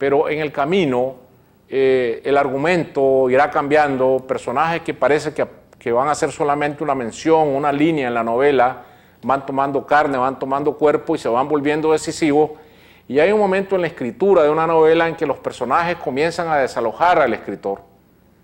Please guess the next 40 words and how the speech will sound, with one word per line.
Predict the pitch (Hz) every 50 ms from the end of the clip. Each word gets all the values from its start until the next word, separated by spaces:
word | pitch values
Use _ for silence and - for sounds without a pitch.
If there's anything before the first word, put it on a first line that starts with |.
| _ _ _ _
comienzan | - 120 113 127 143 147 139 160 156
a | 147 -
tomar | 131 123 139 143 143 123 120
vida | 165 196 196 170 - - -
por | - 113 -
sí | - 156
mismos | 147 151 156 151 147 151 143 143 - - - _ _ _
y | 135
ya | 139 139
no | 156
es | 156 -
posible, | - 151 135 - - 131 127 127 127 123 120 113 110 107 110 - - _ _ _ _ _ _ _ _ -
eh, | 110 113
dominarlo. | 110 120 117 117 120 139 165 175 147 123 101 95 98 - - - _ _ _ _ _ _ _ _ _
De | - 110 131 123
manera | 127 123 123 135 147 165 165 -
que | - 151 135 147
eso | 143 - 175 165
de | 151 143
que | - 143 131 120 117 110 - - 120
Dios | 104 104 123 151 185 196 175 - -
es | 151 127 135
el | 139
escritor | 131 - - 139 120 - 156 156 147 143 131
se, | - 147 127 113 -
se, | - - - 113 113 110 107 104 95 -
se | - - 113
com-, | - - 107 107 - - - - -
se | - - 117
vuelve | 110 113 123 143 147 151
aquí | 143 - 156 151
algo | 147 143 151 151 151
relativo, | 143 135 120 104 - - 180 196 185 143 95 - - - - _ _ _ _ _ _
porque | - 127 120 - - 120
los | 113 110 113
escritor-, | 110 - - 107 - - 160 175 165 - 135
lo-, | 127 123 127 -
lo-, | 120 123 123 117 113 113
los, | 113 - 120 120 117 113 110 - -
eh, | 117 113 110 110